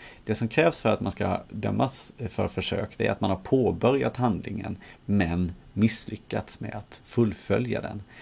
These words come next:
av någon anledning då. Eh, kan tilläggas också att det måste faktiskt finnas en,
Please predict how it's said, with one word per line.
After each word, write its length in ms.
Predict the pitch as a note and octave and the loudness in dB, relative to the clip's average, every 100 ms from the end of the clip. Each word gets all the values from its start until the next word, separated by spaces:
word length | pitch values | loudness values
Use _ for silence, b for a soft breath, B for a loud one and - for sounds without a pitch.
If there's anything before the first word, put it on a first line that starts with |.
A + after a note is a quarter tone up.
| B B | B B
av 180 | - G#2 | 2 6
någon 340 | G#2+ F#2+ F#2 G2 | 6 4 0 -6
anledning 580 | E2 D#2 - - - | 4 6 8 6 -2
då. 60 | - - - - - - - B B B B F2+ | -8 -14 -18 -20 -20 -18 -18 B B B B -2
Eh, 200 | F2+ E2+ | -2 0
kan 180 | A2 G2 | 0 4
tilläggas 380 | G#2+ G2 G2+ | 6 6 4
också 180 | F#2 - | 0 -2
att 100 | - | -2
det 60 | F#2 | 0
måste 260 | F#2+ - | -2 -2
faktiskt 320 | F#2+ F2+ E2+ - | -2 -4 -4 -4
finnas 320 | G2 F2+ F2+ | -2 -2 -2
en, 160 | E2 | -4